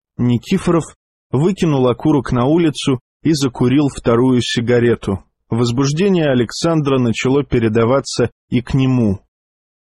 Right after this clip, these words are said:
«Думали, мы одни такие хитрые первопроходцы?» «Думали». Бер с тоской посмотрел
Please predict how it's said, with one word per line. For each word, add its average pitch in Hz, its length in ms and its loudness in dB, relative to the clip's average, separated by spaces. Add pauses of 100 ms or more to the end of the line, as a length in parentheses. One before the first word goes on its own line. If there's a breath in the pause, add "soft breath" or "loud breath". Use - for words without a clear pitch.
(140)
«Думали, 147 680 0
мы 123 340 0
одни 143 480 0
такие 117 560 0
хитрые 117 720 -2 (320)
первопроходцы?» 120 1300 -2 (1200)
«Думали». 110 880 0 (600)
Бер 131 320 0
с - 120 -12
тоской 127 460 -2
посмотрел 123 720 -2